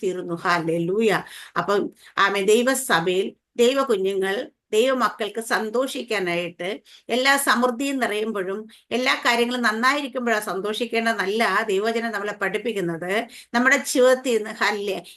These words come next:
എന്തെല്ലാം കുറവുകളുണ്ടെങ്കിലും എന്തെല്ലാം നഷ്ടങ്ങളുണ്ടെങ്കിലും, ഹല്ലേലൂയ,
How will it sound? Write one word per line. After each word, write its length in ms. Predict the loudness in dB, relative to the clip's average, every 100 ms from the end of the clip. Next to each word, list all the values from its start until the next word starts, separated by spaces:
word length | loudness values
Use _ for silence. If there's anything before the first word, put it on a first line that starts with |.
| -4
എന്തെല്ലാം 560 | -2 0 2 4 2
കുറവുകളുണ്ടെങ്കിലും 920 | 4 2 4 2 0 -4 -8 -8 -8 -12 _ -8
എന്തെല്ലാം 460 | -4 0 2 2
നഷ്ടങ്ങളുണ്ടെങ്കിലും, 1200 | 0 -4 -2 -2 0 -2 -2 -4 -4 -4 -4 -2 2
ഹല്ലേലൂയ, 500 | 2 2 0 0